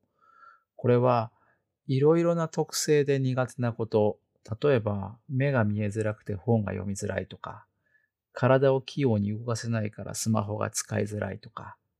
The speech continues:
視覚障害ではないんだけども、文字を読むことが苦手とか、そういった苦手な部分をテクノロジーで補うのが支援技術です。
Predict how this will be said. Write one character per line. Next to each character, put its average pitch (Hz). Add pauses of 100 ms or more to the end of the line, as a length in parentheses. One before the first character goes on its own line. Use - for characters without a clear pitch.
(420)
視 -
覚 185
障 185
害 135
で 123
は 117
な 139
い 131
ん 117
だ 110
け 110
ど 107
も、 143 (380)
文 139
字 117
を 104
読 104
む 104
こ -
と 107
が 104
苦 101
手 -
と -
か、 - (460)
そ -
う 175
い -
っ -
た 175
苦 160
手 160
な 170
部 170
分 117
を 110 (320)
テ 135
ク 170
ノ 185
ロ 165
ジ 120
ー 104
で 107
補 101
う 110
の 98
が 104
支 -
援 101
技 101
術 -
で 110
す。 -